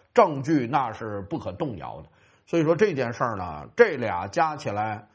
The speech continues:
嗯，判个十几年应该问题不大。但是如果企图暗杀总统这件事儿一成立，毫无疑问无期，终身监禁，就那个罪比这俩加起来都大。但现在那个罪呢是可以变一变的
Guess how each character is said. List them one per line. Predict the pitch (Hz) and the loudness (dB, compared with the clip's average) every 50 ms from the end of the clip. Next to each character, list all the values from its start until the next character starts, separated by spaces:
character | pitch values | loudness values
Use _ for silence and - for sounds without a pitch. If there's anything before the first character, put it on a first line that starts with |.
| _ _ _ - - - - - - - - - - _ _ _ _ - | _ _ _ -20 -20 -20 -20 -20 -20 -20 -20 -20 -20 _ _ _ _ -10
嗯， | 165 156 151 151 151 151 151 147 | -8 -6 -6 -4 -4 -4 -4 -4
判 | - - 220 180 165 | -4 -6 -6 -6 -6
个 | 165 160 | -6 -6
十 | - - 190 208 | -6 -6 -6 -4
几 | 165 165 143 | -4 -4 -4
年 | 127 127 127 143 170 196 - - | -4 -4 -6 -6 -6 -8 -8 -6
应 | 165 156 | -6 -4
该 | 147 143 139 | -4 -4 -4
问 | 131 127 110 | -4 -6 -6
题 | 101 110 107 | -6 -8 -8
不 | 98 104 107 | -8 -6 -4
大。 | 113 101 85 - - - | -4 -4 -4 -6 -2 0
但 | 202 185 165 | 0 0 0
是 | 131 151 | -2 -4
如 | 147 143 170 - - | -2 -2 -2 -2 -2
果 | 156 135 120 117 - - | 0 0 0 -2 -2 -6
企 | - - - 113 101 101 104 98 | -10 -10 -10 -8 -8 -8 -10 -10
图 | - 123 139 156 | -6 -6 -4 -4
暗 | 208 - 165 160 156 143 139 | -2 0 -2 -2 -2 -4 -2
杀 | - 175 170 170 170 | 0 0 0 0 -2
总 | - - 147 160 170 | -6 -6 -6 -6 -6
统 | - 98 98 - - | -8 -10 -12 -10 -8
这 | 135 123 | -6 -6
件 | 113 123 120 120 | -4 -4 -6 -4
事 | - 127 | -4 -4
儿 | 117 | -4
一 | 107 101 | -4 -6
成 | 98 - 101 107 117 | -8 -10 -10 -8 -8
立， | 127 110 - - _ _ _ | -8 -8 -10 -14 _ _ _
毫 | - - 143 | 0 2 2
无 | 147 147 | 4 4
疑 | 147 151 160 | 4 4 4
问 | 147 151 117 101 - 110 131 | 4 4 0 -2 -6 -4 -2
无 | 156 | -2
期， | 147 - - 175 165 160 - - _ _ _ _ _ _ _ _ - | -2 -4 -6 -8 -10 -10 -14 -20 _ _ _ _ _ _ _ _ -4
终 | 202 190 185 180 170 139 | -4 -4 -2 -4 -6 -4
身 | - 175 165 165 160 | -2 -2 -2 -2 -2
监 | 151 175 165 156 160 151 | -2 -2 -2 0 -2 -2
禁， | 147 - - - - _ _ _ _ _ _ _ _ _ _ _ | -4 -6 -6 -10 -16 _ _ _ _ _ _ _ _ _ _ _
就 | - 170 156 | -2 0 2
那 | 147 170 233 226 156 | 4 4 4 4 2
个 | 110 101 110 | -2 -6 -6
罪 | 104 - 170 143 113 - - - | -2 0 0 0 0 -2 -6 -6
比 | - 113 | -8 -2
这 | 104 160 151 | 0 0 0
俩 | 117 98 80 78 82 - | 0 -2 -4 -6 -8 -2
加 | - 180 170 156 156 | 0 2 2 2 0
起 | 139 - - | -6 -10 -12
来 | - 73 76 | -14 -14 -12
都 | - - 92 - | -10 -10 -8 -6
大。 | - 85 - - - _ _ _ _ _ _ _ _ | -6 -6 -6 -8 -12 _ _ _ _ _ _ _ _
但 | - 180 170 | 4 4 4
现 | 160 180 208 180 | 4 2 2 2
在 | 175 175 | 2 0
那 | 175 214 277 277 214 | 0 0 0 -2 0
个 | 139 143 | -2 -2
罪 | 143 - 170 156 143 127 | 2 2 2 2 2 0
呢 | 120 120 117 117 113 | -2 -2 -2 -2 -2
是 | - 160 151 | -4 -4 -2
可 | - 170 | -2 -2
以 | 180 160 147 | -2 -2 -4
变 | - - 262 262 180 - - 160 | -4 -2 -2 -2 -2 -4 -8 -12
一 | |
变 | 80 - 101 85 - 80 - | -12 -12 -12 -12 -12 -14 -20
的 | - | -20